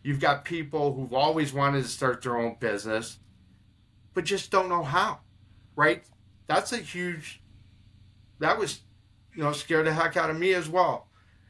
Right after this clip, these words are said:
And number three, wanted to spend more time with their families and support their communities, but they lack the time, money, and resources to do it. Those are the types of people that are coming up to us. How we can support them,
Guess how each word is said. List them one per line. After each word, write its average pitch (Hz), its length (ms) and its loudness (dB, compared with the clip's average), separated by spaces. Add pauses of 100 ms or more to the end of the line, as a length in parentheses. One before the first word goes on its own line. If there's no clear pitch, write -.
(220)
And 156 120 -2
number 190 240 6
three, 220 340 0
wanted 170 320 4
to 147 60 -4
spend 160 320 0
more 156 200 0
time 156 360 0
with 147 160 -2
their 127 100 -2
families 147 760 2 (420)
and 139 160 0
support 156 480 0
their 139 120 -4
communities, 165 460 0
but 131 220 -4
they 131 100 2
lack 131 300 2
the 131 100 -2
time, 113 560 -6 (300)
money, 123 320 2
and 117 100 -2
resources 104 680 -6
to - 60 -20
do 101 140 -10
it. 95 80 -14 (380)
Those 202 320 2
are 202 60 0
the 175 100 -4
types 139 380 -2
of - 60 -20
people 131 320 0
that 117 80 2
are 110 80 2
coming 113 420 -6
up - 180 -10 (180)
to 113 120 -10
us. - 260 -12 (320)
How 185 240 2
we 208 140 -6
can 160 180 -10
support 131 720 -4
them, 233 360 -2